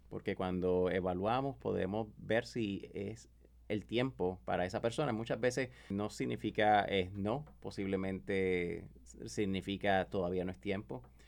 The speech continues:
Las evaluaciones nos llevan a entender si, si ese realmente es el llamado de la persona. Muchas veces tenemos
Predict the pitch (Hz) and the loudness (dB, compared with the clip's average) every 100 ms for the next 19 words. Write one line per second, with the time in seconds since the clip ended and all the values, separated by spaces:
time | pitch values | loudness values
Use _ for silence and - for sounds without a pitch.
0 | - - 95 92 92 92 107 101 101 92 | -6 2 4 6 4 2 0 2 2 4
1 | 98 101 98 92 95 90 95 110 - 98 | 4 4 2 2 0 4 4 2 0 0
2 | 87 85 82 76 95 95 98 98 101 101 | 2 2 0 -2 -4 -2 -6 -4 -2 -2
3 | 98 107 101 98 87 113 165 151 110 98 | -2 -2 -2 -2 0 -2 -4 -4 -2 0
4 | 92 - 113 143 - 104 101 104 107 - | -2 -2 -4 -6 -10 -8 -4 -4 -4 -6
5 | 95 101 | -6 -6